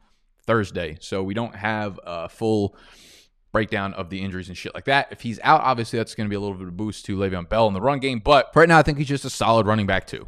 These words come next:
with, uh, with a pretty wide range of outcomes, in my opinion. Right behind him, we have David Johnson. And David Johnson, I have, I have him at running back nineteen. Here's the thing. He was, like, running back ten yesterday for me. Then I moved him to, like, fourteen, then I moved him to sixteen, then up to twelve, then back to nineteen. And I'm just like, at the end of the day, I just,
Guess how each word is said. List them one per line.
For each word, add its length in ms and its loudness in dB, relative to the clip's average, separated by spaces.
with, 260 -6
uh, 240 0
with 140 -4
a 40 -4
pretty 220 0
wide 420 2
range 220 0
of 80 -8
outcomes, 480 -4
in 160 -2
my 300 -2
opinion. 480 2
Right 140 6
behind 260 8
him, 80 6
we 80 6
have 80 2
David 220 2
Johnson. 420 -4
And 240 0
David 180 6
Johnson, 480 4
I 160 4
have, 160 2
I 60 6
have 100 4
him 80 2
at 80 2
running 160 2
back 120 2
nineteen. 360 -8
Here's 220 -4
the 80 -16
thing. 240 -4
He 160 2
was, 140 2
like, 180 4
running 240 4
back 200 2
ten 260 4
yesterday 520 0
for 160 -4
me. 300 2
Then 120 -2
I 60 0
moved 180 2
him 60 -2
to, 60 -2
like, 120 -6
fourteen, 720 -2
then 80 2
I 40 0
moved 120 2
him 60 2
to 40 -2
sixteen, 540 -2
then 100 0
up 100 -4
to 80 -20
twelve, 480 0
then 80 -6
back 200 -4
to 80 -8
nineteen. 560 -4
And 80 -10
I'm 100 -10
just 140 -8
like, 120 -2
at 60 -18
the 80 -6
end 80 -4
of 80 0
the 80 -2
day, 260 0
I 60 -4
just, 260 -14